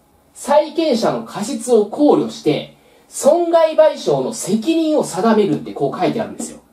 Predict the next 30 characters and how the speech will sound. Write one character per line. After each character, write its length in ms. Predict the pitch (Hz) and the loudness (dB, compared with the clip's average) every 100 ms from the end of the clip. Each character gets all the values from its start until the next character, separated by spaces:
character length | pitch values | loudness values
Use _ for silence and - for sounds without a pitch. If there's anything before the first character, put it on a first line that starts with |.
| _ _ _ _ | _ _ _ _
ま 120 | - 180 | -4 -2
あ、 60 | |
額 280 | 147 320 320 | 0 0 0
も 80 | 156 | -2
定 240 | 156 170 | 0 0
め 100 | 190 | 2
る 100 | 175 | 2
ん 60 | 113 | 0
で 80 | - | -6
す 100 | - | -10
け 40 | |
ど 80 | 117 | -6
も、 240 | 117 - _ _ | -6 -8 _ _
責 400 | - 214 226 330 | -4 4 4 4
任 180 | 330 330 | 2 4
を 80 | 302 | 2
定 240 | 277 269 | 4 2
め 100 | 269 226 | 2 -2
る 100 | - | -4
っ 40 | |
て 80 | 226 | -8
書 160 | - | -4
い 60 | 233 | -4
て 100 | 113 | -4
あ 40 | - | -10
る 60 | |
ん 20 | |
で 60 | - | -14
す 80 | - | -10
ね。 300 | 143 147 | -10 -10